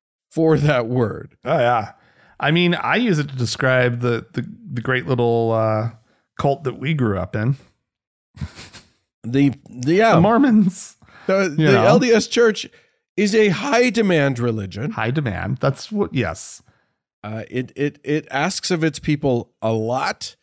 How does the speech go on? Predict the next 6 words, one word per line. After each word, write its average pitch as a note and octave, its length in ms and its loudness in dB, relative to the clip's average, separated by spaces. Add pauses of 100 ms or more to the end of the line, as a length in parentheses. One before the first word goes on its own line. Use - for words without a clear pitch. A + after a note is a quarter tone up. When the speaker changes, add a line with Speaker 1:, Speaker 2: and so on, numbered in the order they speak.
(180)
Speaker 2:
Yeah. F2 240 -10 (140)
Speaker 1:
Gives F3 380 2
very C#3+ 300 2
little D#3+ 360 2
in C#3+ 100 2
return. C#3 720 -2